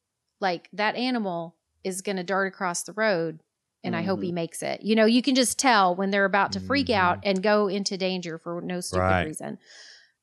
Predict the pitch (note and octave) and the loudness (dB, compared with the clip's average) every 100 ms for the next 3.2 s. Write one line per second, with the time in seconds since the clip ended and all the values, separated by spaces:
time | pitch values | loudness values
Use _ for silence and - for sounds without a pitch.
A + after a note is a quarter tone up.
0 | _ E3 - C#3 - - A#3 A3 G3+ F#3+ | _ -6 -6 -8 -4 2 4 4 2 -2
1 | _ - B3+ A#3+ A3 G3+ - G#3+ - - | _ -4 -2 -2 -2 0 0 -2 -2 -2
2 | F#3 D#3 A#2 A2+ - _ - - - - | -2 -2 -4 -10 -14 _ -4 -4 -6 -8
3 | - | -8